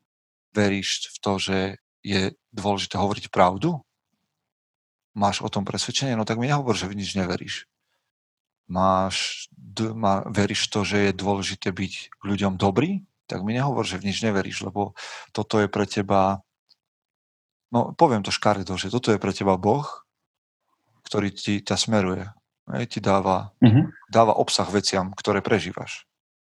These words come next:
Speaker 1: A samozrejme, no, ja, ja by som iste ľudí viac viedol k nejakej konkrétnej viere, ale to, že som ja, ale tým smerom ja vôbec nechcem ísť, ja tu nechcem robiť nejakú misionárskú prácu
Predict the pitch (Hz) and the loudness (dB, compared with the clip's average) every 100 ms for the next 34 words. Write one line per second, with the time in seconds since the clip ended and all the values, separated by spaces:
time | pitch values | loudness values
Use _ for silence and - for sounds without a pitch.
0 | _ _ _ _ _ _ - - 123 127 | _ _ _ _ _ _ -4 2 2 2
1 | 156 131 98 104 98 67 104 104 - 104 | 4 4 4 4 2 2 0 0 -2 -2
2 | 98 101 - - 120 - 98 101 98 98 | -4 -8 -10 -4 -2 0 -2 -2 -2 2
3 | 98 95 90 98 98 101 101 - 101 95 | 2 2 -2 0 0 0 -2 -2 -4 -4
4 | - 98 - 107 117 117 113 110 110 110 | -4 -4 -2 -2 -2 -4 -4 0 0 2
5 | 98 95 98 98 - 101 101 104 110 110 | 0 -2 -4 -2 -2 -2 2 2 2 -2
6 | _ - - - - _ _ _ _ _ | _ -20 -20 -20 -20 _ _ _ _ _
7 | _ _ _ _ - 120 147 131 143 117 | _ _ _ _ 4 4 4 2 4 4
8 | 104 101 101 95 92 - 98 98 95 101 | 4 4 2 -2 -4 -2 -2 -2 -2 -2
9 | - 98 95 95 92 92 - 95 101 - | -2 -2 -4 -4 -6 -6 -6 -4 -2 0
10 | 101 95 90 - - 104 90 - 135 | 0 0 0 -4 -2 0 0 0 -4